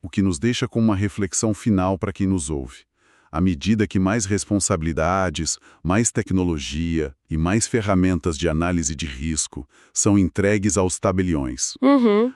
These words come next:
Speaker 1: até que ponto a fé pública tradicional, que era baseada na tinta, no papel e no carimbo, está se transformando numa espécie de certificação de confiança pros processos mais complexos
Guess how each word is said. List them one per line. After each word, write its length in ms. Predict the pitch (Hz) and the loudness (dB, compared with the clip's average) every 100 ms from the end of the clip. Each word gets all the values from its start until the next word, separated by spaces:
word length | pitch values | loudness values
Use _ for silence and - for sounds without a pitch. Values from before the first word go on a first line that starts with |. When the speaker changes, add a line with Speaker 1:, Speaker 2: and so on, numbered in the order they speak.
| - | -6
Speaker 1:
até 280 | - - 113 | -6 -4 -4
que 160 | - | -2
ponto 520 | - - 110 95 - | -4 0 2 2 0
a 80 | 73 | -4
fé 220 | - 117 | -2 -2
pública 560 | 107 - 104 87 87 80 | -2 -2 -2 -2 -4 -6
tradicional, 880 | - 107 117 - 131 95 69 52 _ _ _ _ - | -2 -2 -2 0 2 2 0 -4 _ _ _ _ -2
que 140 | 95 | 0
era 140 | 92 | 2
baseada 600 | 85 92 80 85 85 80 | 2 0 0 0 0 0
na 140 | 76 71 | -4 -6
tinta, 640 | - - 92 80 - 62 _ _ | -6 -2 0 0 -6 -14 _ _
no 120 | 90 | -6
papel 520 | - 78 - 92 98 95 | -2 -4 -2 0 2 2
e 40 | |
no 120 | 95 | 0
carimbo, 580 | - 90 80 78 67 - _ _ - | 0 0 0 -2 -4 -10 _ _ -6
está 260 | - 113 | -2 0
se 140 | 107 113 | 0 0
transformando 800 | 120 127 - 117 98 104 123 120 | 0 2 2 2 4 4 4 4
numa 180 | 113 101 | 4 2
espécie 420 | - 104 104 104 | 0 0 0 -2
de 140 | 95 | 0
certificação 880 | - - 143 - - 139 135 - 127 | 0 0 -2 -4 -6 -2 0 2 0
de 100 | 117 | 0
confiança 800 | - 123 - 113 101 98 - 69 _ - _ | 0 -2 0 2 4 4 2 -4 _ -20 _
pros 180 | 95 87 | -4 -2
processos 640 | - 92 - 98 - 87 | 0 0 2 0 -2 -4
mais 340 | 71 85 120 - | -2 0 0 0
complexos 840 | 135 120 - 92 95 - 107 | 0 0 0 0 0 -4 -4